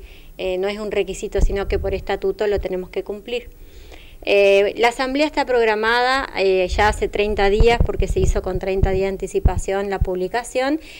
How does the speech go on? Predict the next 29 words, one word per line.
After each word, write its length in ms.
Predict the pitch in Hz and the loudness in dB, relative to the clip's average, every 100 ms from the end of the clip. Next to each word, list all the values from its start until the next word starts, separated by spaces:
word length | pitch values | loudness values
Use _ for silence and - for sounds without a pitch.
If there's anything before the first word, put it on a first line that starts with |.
| - | -6
para 240 | - 403 403 | 0 2 4
el 140 | 381 | 4
viernes 420 | 190 226 240 269 | 6 4 4 -2
siete 380 | - 220 214 214 | -2 2 2 2
de 140 | 185 185 | -2 0
mayo 380 | 185 202 - | -4 -4 -2
a 60 | 247 | -2
las 140 | 214 | -2
veinte 320 | 208 214 220 208 | -2 -4 -4 -4
treinta 440 | 208 208 202 196 | -4 -4 -2 0
horas 460 | 202 220 294 311 - | 0 0 -2 -4 -6
en 160 | 202 202 | -4 -2
lo 120 | 196 | -2
que 120 | 208 | -4
es 100 | 226 | -4
la 140 | 254 | -8
sede 360 | 233 214 214 214 | -4 -2 0 0
del 160 | 190 180 | 0 -2
hogar, 360 | 175 180 175 - - - - | 0 -2 -2 -10 -20 -20 -12
calle 260 | 185 190 | -10 -8
Catamarca. 800 | 185 185 233 240 208 208 220 277 - - - - - | -6 -4 -4 -2 -2 -2 -2 -6 -8 -20 -20 -20 -2
Lo 160 | 254 | 0
que 100 | 277 | 2
pasa 280 | 277 269 285 | 2 2 0
es 40 | 277 | 0
que 120 | 240 | 4
ahora 200 | 240 220 | 4 4
con 160 | 196 | 2
estas 400 | 208 - 220 214 | -2 2 2 2